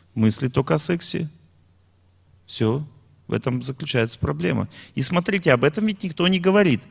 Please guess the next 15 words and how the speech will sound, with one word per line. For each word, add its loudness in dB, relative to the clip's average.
По 8
определению 2
все 2
говорят 4
об, 2
об 4
обратном. 4
Если 0
взять 2
телевизор, -2
посмотреть, -2
настоящий 2
мужчина 0
это -4
какой? -2